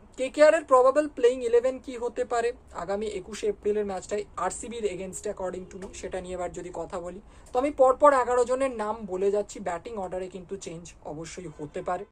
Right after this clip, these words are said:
তো ফিল সল্ট, তার সাথে সুনীল নারায়ণ। সুনীল নারায়ণের কিন্তু গত ম্যাচটা, অর্থাৎ আরআর এর against-এ ম্যাচটা কিন্তু হালকা পায়ে টান লেগেছিল, তো যদি কোনো নিগল না হয়ে থাকে আরসিবির against-এ definitely তিনি খেলবেন। তো ফিল সল্ট,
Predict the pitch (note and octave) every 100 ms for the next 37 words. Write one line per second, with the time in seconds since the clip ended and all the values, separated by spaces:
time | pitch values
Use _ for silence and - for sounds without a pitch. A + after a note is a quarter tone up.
0 | _ A3+ G#3+ D4 E4 - C4+ C#4+ C4+ G#3
1 | - A3 A#3 - A3+ B3+ C#4 C4 B3+ B3+
2 | C#4+ - A#3 B3+ B3 B3+ C4 C4 C4 -
3 | G3+ G3 G3+ C4 G#3 - F#3 G3+ G3 G3+
4 | F3+ G3+ A3+ G#3 G3+ G3+ G#3+ F#3 E3+ G3+
5 | G3 G3 F3 E3+ F#3 E3 F3+ F3+ E3 E3+
6 | F3 F3 G3 G#3+ - - - - G3+ A3+
7 | C4 B3+ C4 A3+ A3+ B3 B3 B3 G#3 G#3
8 | G#3+ G#3 - E3+ G3+ G3 F#3 E3+ E3+ G3+
9 | D#3+ - D#3 D3+ D#3 D3+ D3+ D#3 - -
10 | - - D#3 A3+ C4 - A#3 A#3+